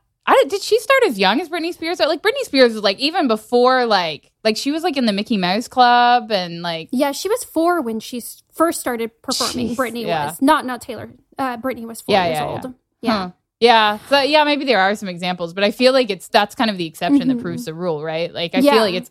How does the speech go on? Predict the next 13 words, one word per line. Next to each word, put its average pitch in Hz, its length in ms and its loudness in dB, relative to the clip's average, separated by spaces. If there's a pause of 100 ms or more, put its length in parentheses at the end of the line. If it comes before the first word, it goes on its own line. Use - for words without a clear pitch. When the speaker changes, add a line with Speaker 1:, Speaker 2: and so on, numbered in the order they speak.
Speaker 1:
overwhelmingly 175 1200 -2
that, 165 220 -6
like, 160 400 -8 (600)
that 180 280 2
kind 180 240 -2
of 170 160 -6
success 190 720 -2
early 240 340 2
on, 233 560 2
like, 170 240 -2
just 175 280 -8
leads 160 460 -10
to 147 440 -8